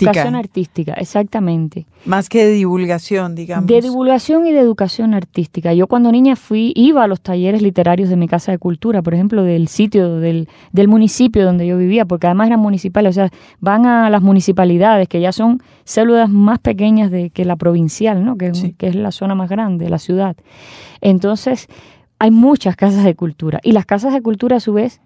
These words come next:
Speaker 1: podían tener talleres literarios, o no, ¿no? También dependía de la voluntad de muchos escritores que se dedicaran a eso, o profesores de literatura,
Speaker 2: Ajá.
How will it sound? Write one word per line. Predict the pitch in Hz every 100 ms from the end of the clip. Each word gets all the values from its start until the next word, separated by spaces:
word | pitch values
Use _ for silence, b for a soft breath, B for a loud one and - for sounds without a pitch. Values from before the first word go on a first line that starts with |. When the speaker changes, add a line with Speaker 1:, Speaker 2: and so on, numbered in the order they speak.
| -
Speaker 1:
podían | 208 247 294 208
tener | 180 180
talleres | 175 175 180
literarios, | 175 165 165 143 143 - -
o | 185
no, | 180 165
¿no? | 196 254 B B B
También | 214 220 277
dependía | 285 254 247 269
de | 254
la |
voluntad | 220 202 190 220
de | 220
muchos | 214 - 220
escritores | - 196 233 269 214
que | - 185
se | 190
dedicaran | 180 175 156 190 202
a | 190
eso, | 220 -
o | -
profesores | 180 180 180 196 208
de | 208
literatura, | 190 175 175 170 262 180 - b -
Speaker 2:
Ajá. | 156 156